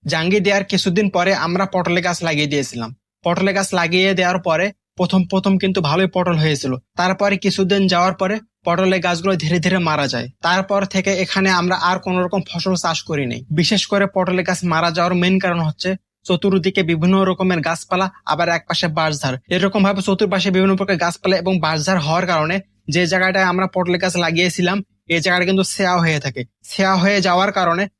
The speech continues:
পটলের গাছগুলো ঠিক রকম আলো বাতাস পায় না। আলো বাতাস বা সূর্যের আলো না পাওয়ার কারণে ধীরে ধীরে কিন্তু পটলের গাছগুলো মারা যায়। তারপর থেকে এখানে আমরা আর কোনো রকম ফসল চাষ করি নাই। তাই আমি ঠিক করেছি যে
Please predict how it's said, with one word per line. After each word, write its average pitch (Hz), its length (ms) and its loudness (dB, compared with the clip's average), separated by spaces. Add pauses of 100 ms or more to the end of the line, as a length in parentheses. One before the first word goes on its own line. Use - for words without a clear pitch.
(120)
পটলের 185 380 2
গাছগুলো 180 360 0
ঠিক 190 280 -2
রকম 185 280 0
আলো 165 240 0
বাতাস 175 300 -2
পায় 151 240 -2
না। 123 80 -4 (280)
আলো 175 180 0
বাতাস 185 380 0
বা 185 160 0
সূর্যের 190 340 0
আলো 175 200 0
না 175 220 2
পাওয়ার 190 260 0
কারণে 175 300 0 (320)
ধীরে 165 240 2
ধীরে 190 180 2
কিন্তু 196 280 2
পটলের 175 300 0
গাছগুলো 175 280 0
মারা 160 260 2
যায়। 120 180 -2 (160)
তারপর 196 340 0
থেকে 208 320 0
এখানে 190 280 0
আমরা 175 260 2
আর 175 200 -2
কোনো 175 180 -2
রকম 175 200 -2
ফসল 165 280 -4
চাষ 156 220 -2
করি 135 240 -4
নাই। 113 140 -8 (120)
তাই 185 220 0
আমি 196 180 0
ঠিক 220 260 -4
করেছি 185 400 0
যে 180 100 0